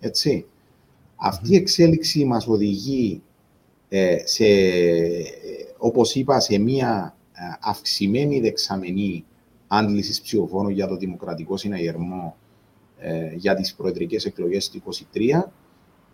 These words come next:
Speaker 1: ειδικά εάν, ε, συνεχιστούν και υλοποιηθούν συγκεκριμένες συνεργασίες που βλέπουμε σήμερα.
Speaker 2: Ναι.
Speaker 1: Το δεύτερο
Speaker 2: Μμμ.
Speaker 1: είναι ότι μας οδηγούν, πιστεύω εγώ, σε μία,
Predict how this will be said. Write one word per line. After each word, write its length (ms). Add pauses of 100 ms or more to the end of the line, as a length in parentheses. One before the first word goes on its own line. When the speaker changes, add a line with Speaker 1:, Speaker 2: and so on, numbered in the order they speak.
(100)
Speaker 1:
ειδικά 500
εάν, 540 (120)
ε, 120
συνεχιστούν 840
και 140
υλοποιηθούν 600
συγκεκριμένες 680
συνεργασίες 840 (360)
που 120
βλέπουμε 360
σήμερα. 460 (320)
Speaker 2:
Ναι. 420
Speaker 1:
Το 140
δεύτερο 680 (260)
Speaker 2:
Μμμ. 300 (560)
Speaker 1:
είναι 240
ότι 200
μας 360
οδηγούν, 600
πιστεύω 500
εγώ, 500
σε 240
μία, 640